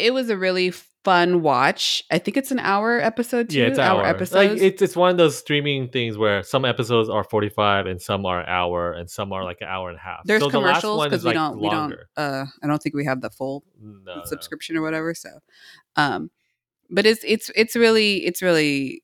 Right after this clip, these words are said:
Speaker 1: fun to watch. I like those kind of, um, like, Nathan For You, those types of,
Speaker 2: Mm-hmm.
Speaker 1: um,
Speaker 2: So that's
Speaker 1: subservient,
Speaker 2: especially if the
Speaker 1: yeah.
Speaker 2: story is very engaging.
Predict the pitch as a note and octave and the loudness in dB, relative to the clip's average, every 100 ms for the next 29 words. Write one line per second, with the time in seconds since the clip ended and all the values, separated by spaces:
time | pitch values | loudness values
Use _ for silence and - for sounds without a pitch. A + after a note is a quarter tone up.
0 | _ - C#3 C3 B2 A2 B2 D#3 E3 D#3+ | _ -2 2 2 0 0 0 4 4 2
1 | C#3+ C#3 D3 C3+ C3 B2+ B2 B2 C#3 - | -2 -2 -2 -2 -2 -4 -4 -6 -2 -2
2 | C#3+ D3+ D3 C#3+ C#3 D3 C3+ C3+ C3 B2+ | 2 4 4 2 0 0 0 0 -4 -6
3 | C3+ C3 B2+ C#3 B2 - B2+ A2 F#2 F#2 | -6 -6 -6 -10 -10 -8 -6 -6 -10 -14
4 | _ C3 A2 D#2+ C3 - _ _ _ - | _ -10 -10 -12 -16 -18 _ _ _ 0
5 | E3 F3 G3 F#3 E3+ - E3 D#3+ E3+ F3 | 2 4 4 2 2 -4 -2 0 -2 -6
6 | F#3 G3+ G#3 F#3+ G#3 F#3 D3+ A2+ D3 C3+ | -10 -2 2 4 4 2 0 -2 2 2
7 | A2+ A#2+ A#2+ G#2+ G2 F#2+ G2+ G#2+ B2+ C#3 | 2 2 0 -2 -6 -8 -6 -6 -8 -10